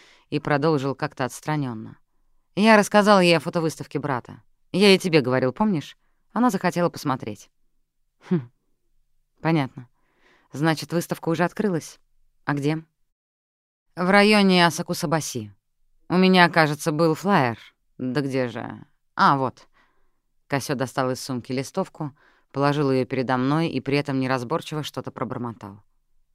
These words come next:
«Прости, что?» — мягко переспросила я. От волнения у меня скрутило живот,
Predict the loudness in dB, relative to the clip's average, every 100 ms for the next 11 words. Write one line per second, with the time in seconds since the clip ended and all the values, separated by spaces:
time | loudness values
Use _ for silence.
0 | _ _ _ _ _ _ _ _ -6 -6
1 | -6 -8 -4 -4 -4 _ _ _ _ _
2 | _ -6 -2 -2 -4 -8 -8 -8 -10 -8
3 | -8 -8 -10 -14 _ _ _ _ _ _
4 | _ _ -10 -2 0 2 2 2 2 0
5 | -2 -6 -4 -4 -2 -2 -2 -2 -6